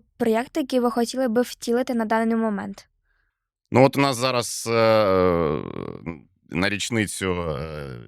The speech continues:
Speaker 2: існування Радіо Чемпіон, е, запустився новий сезон. Дуже багато нових, е, рубрик, програм, проєктів. І от саме зараз на цьому я зосереджений, бо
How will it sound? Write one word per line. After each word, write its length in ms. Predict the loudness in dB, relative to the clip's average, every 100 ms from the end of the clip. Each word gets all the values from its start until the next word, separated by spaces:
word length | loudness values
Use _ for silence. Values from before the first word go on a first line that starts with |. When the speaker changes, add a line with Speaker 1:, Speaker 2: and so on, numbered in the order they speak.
| -14
Speaker 2:
існування 680 | -10 -6 -2 -2 -2 -4 -6
Радіо 220 | -6 -6
Чемпіон, 760 | -6 -6 2 4 4 2 -2
е, 280 | -2 -2 -4 -8 -12 -16 -16 -14
запустився 600 | -14 -10 -10 -6 -8 -6
новий 220 | -4 -4
сезон. 460 | -4 -6 -2 0 0
Дуже 380 | 0 0 0
багато 340 | 0 0 0 0
нових, 600 | 0 2 0 0 -4 -4
е, 400 | -4 -6 -10 -12 -14 -14 0
рубрик, 560 | 4 6 6 2 0 0
програм, 580 | 2 2 -2 -2 -2
проєктів. 880 | 2 2 2 0 -6 -8 -8 -8 -8
І 220 | -4 -2 -2
от 160 | -4
саме 300 | -6 -6 -6
зараз 340 | -6 -10 -10 -10
на 80 |
цьому 520 | -8 -6 -6 -6 -6 -4
я 200 | -2 -4
зосереджений, 680 | -6 -6 -4 -4 -4 -6
бо 300 | -4 -4 -4